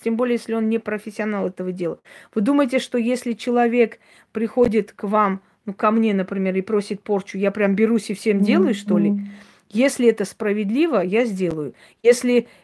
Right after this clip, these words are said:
Speaker 1: поиздевались, поглумились над девочкой, не хотят ответить, я сделаю. Но если человек хочет прийти, э, вот как та тварь сказала: "Хочу извести брата, потому что они меня,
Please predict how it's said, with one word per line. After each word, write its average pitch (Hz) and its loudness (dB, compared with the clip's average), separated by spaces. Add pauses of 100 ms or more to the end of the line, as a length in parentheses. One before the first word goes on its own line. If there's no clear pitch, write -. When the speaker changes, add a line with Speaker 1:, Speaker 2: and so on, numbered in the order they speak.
(140)
Speaker 1:
поиздевались, 240 4
поглумились 220 2
над 208 0
девочкой, 226 0
не 190 -2
хотят 202 -2
ответить, 214 -6
я 220 0
сделаю. 175 -4 (260)
Но 208 2
если 233 2
человек 240 4
хочет 240 0
прийти, 226 -4 (300)
э, 190 0
вот 202 -2
как 214 2
та 214 2
тварь 208 2
сказала: 190 -2
"Хочу 214 -2
извести 208 -2
брата, 208 2
потому 190 -4
что 202 -4
они 196 0
меня, 190 0